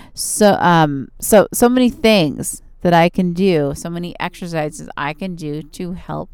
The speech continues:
my body, where it's a privilege to even do them. So when I exercise, you know, it, yeah, it gets hard, right? But how do you stay motivated?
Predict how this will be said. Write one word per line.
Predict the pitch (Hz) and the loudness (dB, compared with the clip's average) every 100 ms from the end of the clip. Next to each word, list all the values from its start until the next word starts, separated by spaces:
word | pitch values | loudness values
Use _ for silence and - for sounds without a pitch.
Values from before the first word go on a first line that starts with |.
| - | -16
my | - 160 | -12 -10
body, | 160 147 160 160 - - - - - | -8 -8 -8 -10 -14 -18 -20 -20 -6
where | 180 | -6
it's | 170 | -4
a | |
privilege | - - 202 190 175 151 147 | -8 -6 -6 -4 -4 -4 -6
to | - | -12
even | - 170 151 147 | -10 -10 -8 -10
do | 147 165 | -8 -8
them. | 165 - - 180 - - - - - - - | -8 -12 -14 -20 -20 -20 -20 -20 -20 -20 -6
So | 233 | 0
when | 214 220 | 4 4
I | 220 | 4
exercise, | 208 226 - 370 359 202 165 160 196 - - - - - - - _ | 2 0 0 -2 2 4 6 4 2 -4 -18 -20 -20 -20 -20 -20 _
you | 202 202 | -2 4
know, | 185 180 | 6 6
it, | 135 190 - | 6 2 0
yeah, | 196 208 330 233 | 2 4 6 4
it | 175 | 4
gets | 185 - | 2 2
hard, | - 180 226 254 220 240 226 - - | 4 6 8 6 4 0 -8 -16 -4
right? | 214 175 214 208 | 2 4 4 6
But | 214 180 - - - | 6 6 2 -18 -12
how | - 196 | 0 2
do | 208 | 2
you | 214 208 208 190 - | 0 2 4 2 0
stay | - 202 185 | 0 2 4
motivated? | 175 208 269 185 147 135 104 | 4 4 4 2 0 0 -6